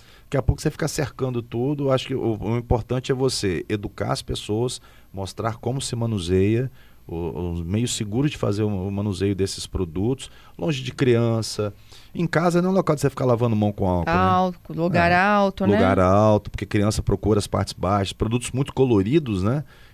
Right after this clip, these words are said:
Speaker 1: Esses amaciantes, essas coisas produ-, são, são co-, que chama a atenção de criança pequenininha, né? Então a gente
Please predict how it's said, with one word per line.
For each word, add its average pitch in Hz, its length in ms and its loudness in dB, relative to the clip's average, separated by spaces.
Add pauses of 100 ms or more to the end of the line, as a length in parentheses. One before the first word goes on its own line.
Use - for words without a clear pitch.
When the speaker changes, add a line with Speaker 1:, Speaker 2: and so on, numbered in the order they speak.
Speaker 1:
Esses 95 360 -4
amaciantes, 101 800 -2
essas 98 160 -10
coisas 117 180 -4
produ-, 117 520 -4
são, 117 260 -8
são 110 160 -8
co-, 113 200 -8
que - 100 -14
chama - 240 -6
a - 20 -4
atenção 113 300 -4
de 98 80 -10
criança 87 300 -6
pequenininha, 85 460 -4
né? 131 60 -6 (560)
Então 101 160 -4
a - 20 -2
gente 110 200 -6